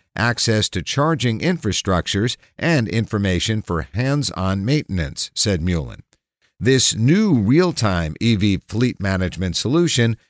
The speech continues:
will set new standards in the world of electric mobility for global fleet operators and help them realize improved operations.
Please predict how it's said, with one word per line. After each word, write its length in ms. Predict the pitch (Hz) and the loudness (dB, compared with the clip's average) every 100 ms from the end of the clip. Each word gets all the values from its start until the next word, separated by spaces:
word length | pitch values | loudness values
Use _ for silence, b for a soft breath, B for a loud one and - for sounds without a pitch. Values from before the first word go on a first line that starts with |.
| _ | _
will 140 | - 120 | -2 0
set 280 | - 117 87 | 2 2 2
new 200 | 135 127 | 2 4
standards 720 | - 147 185 160 95 65 76 | 2 2 2 2 2 -2 -2
in 120 | 104 | 0
the 80 | 98 | 0
world 420 | 92 107 90 85 | 2 2 2 0
of 100 | 82 | -4
electric 520 | 80 85 120 - 101 | -2 -2 -2 -4 -6
mobility 600 | 98 90 90 151 101 90 | -4 -2 2 2 2 0
for 200 | 101 90 | 0 -2
global 500 | 76 92 113 127 90 | -4 -2 -2 -2 -4
fleet 360 | 80 135 175 127 | -6 0 0 2
operators 760 | 87 76 78 78 80 95 113 - | -2 -4 -4 -2 -2 0 -2 -4
and 260 | - 170 117 | -2 0 0
help 280 | 90 104 - | 0 -2 -2
them 240 | 104 98 | -2 2
realize 600 | 139 165 90 80 85 - - | 2 2 2 0 0 -2 -2
improved 640 | 117 98 - 170 131 113 - | -2 -2 0 2 2 0 -4
operations. 880 | 85 87 92 107 107 76 - - | -4 -2 -2 0 -2 -4 -10 -16